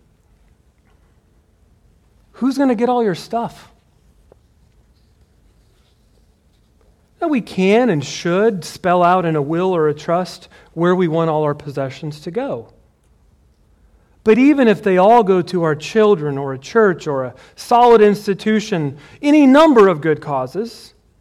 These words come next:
we can't ultimately be certain how whatever we left behind will be used.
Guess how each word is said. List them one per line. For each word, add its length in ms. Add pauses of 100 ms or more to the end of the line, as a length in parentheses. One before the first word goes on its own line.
(1120)
we 180
can't 480 (220)
ultimately 680
be 200
certain 640 (720)
how 800 (300)
whatever 420
we 140
left 260
behind 600 (680)
will 120
be 120
used. 480